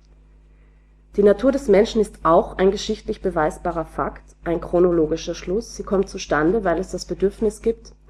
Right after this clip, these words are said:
die Möglichkeit der Realisierung von Freiheit auch in der Geschichte aufzufinden.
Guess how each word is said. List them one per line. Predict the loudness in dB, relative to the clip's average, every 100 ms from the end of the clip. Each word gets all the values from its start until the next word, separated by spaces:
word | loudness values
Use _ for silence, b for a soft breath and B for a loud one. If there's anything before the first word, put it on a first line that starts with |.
| b b b -2
die | 4
Möglichkeit | 4 4 -4 -4 -4 -2
der | -2
Realisierung | 0 0 -2 -4 -2 0
von | 0 -6
Freiheit | -4 -2 -2 -2
auch | 0
in | 0
der | 0
Geschichte | -4 -8 -8 -4 -2
aufzufinden. | -2 -2 -14 -8 -8 -8 -12